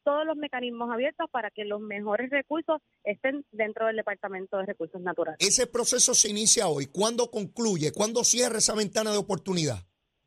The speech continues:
Speaker 1: Concluye el treinta y uno de diciembre
Speaker 2: Ok.
Speaker 1: del dos mil veinte, el treinta y uno de enero del dos mil veintitrés, perdóname. Tenemos a, a aproximadamente mes y medio para esta convocatoria.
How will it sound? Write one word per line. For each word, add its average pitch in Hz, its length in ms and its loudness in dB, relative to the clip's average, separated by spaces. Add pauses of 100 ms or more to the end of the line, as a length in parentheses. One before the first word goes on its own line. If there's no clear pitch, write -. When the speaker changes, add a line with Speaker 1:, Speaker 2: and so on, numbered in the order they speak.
(560)
Speaker 1:
Concluye 254 480 4 (100)
el 277 140 -2
treinta 220 380 0
y 214 80 2
uno 269 200 0
de 294 160 4
diciembre 294 640 -2 (100)
Speaker 2:
Ok. - 180 -4 (260)
Speaker 1:
del 226 180 -2
dos 214 140 0
mil 226 320 -4
veinte, 254 400 0
el 247 160 2
treinta 254 220 -2
y 247 60 -6
uno 320 140 -2
de 311 80 -2
enero 339 240 -2 (180)
del 262 140 -4
dos 247 140 -8
mil 240 140 -8
veintitrés, 240 380 -8
perdóname. 202 420 -6
Tenemos 254 360 -6
a, 262 300 -4
a 196 160 -4
aproximadamente 240 800 -6 (120)
mes 214 280 -4
y 262 100 -4
medio 370 460 4 (300)
para 220 280 2
esta 220 240 -8
convocatoria. 254 840 -6